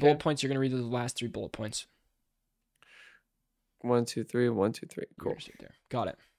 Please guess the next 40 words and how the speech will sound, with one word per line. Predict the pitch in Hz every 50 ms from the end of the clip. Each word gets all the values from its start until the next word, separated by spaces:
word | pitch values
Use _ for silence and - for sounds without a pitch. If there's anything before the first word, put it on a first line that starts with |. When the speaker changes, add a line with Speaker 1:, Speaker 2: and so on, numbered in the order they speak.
| - -
Speaker 2:
All | 127
right, | 117 -
Speaker 1:
Okay. | -
Speaker 2:
ready? | 139 175 180 185 190 202 - -
Speaker 1:
Yep. | 139 151 147 143
Speaker 2:
Uh, | 135 131
three, | - - 208 - 180 185 180 170 156 151 151 151 151 156 - - _ _ _ _ _ _ -
two, | - - 185 175 175 175 175 175 175 - - _ -
one. | - 151 139 - - - _ -
Speaker 1:
GameStop | - 185 226 233 - - 247 226 208
staff | - - 196 180 180 185 -
has | - 139 -
hit | - - - 185 190
with | 208 -
layoffs | 147 135 131 147 156 165 156 123 117 113 - - - -
as | 131 123 113
company | - - - 135 139 - 156 147
focuses | - - - 120 120 123 139 - - 139 127 - -
on | 127 123 - -
N | 117 120 123
F | 120 117 -
Ts. | - - - 135 135 131 110 -
This | 107 -
comes | - - 139 131
from | - 147
The | 131 127
Gamer. | 113 - 147 160 165 156 123 - - - - - - _ -
GameStop | - 156 170 202 190 - 202 190 190 - 156
and | 147 131
Game | 143 143 151 156
Informer | 156 147 - 143 135 139 139 -
are | - 131
reportedly | 131 131 127 - 160 147 147 156 147
facing | - - 147 135 - 143 131 110 117 117 117
massive | 120 123 135 135 139 - 151 139
layoffs | 123 117 120 127 127 123 - - - - -
as | - 123 -
senior | - - 143 156 185 180
management | 160 139 135 135 120 - 139 127
switches | - - - 139 135 - 165 -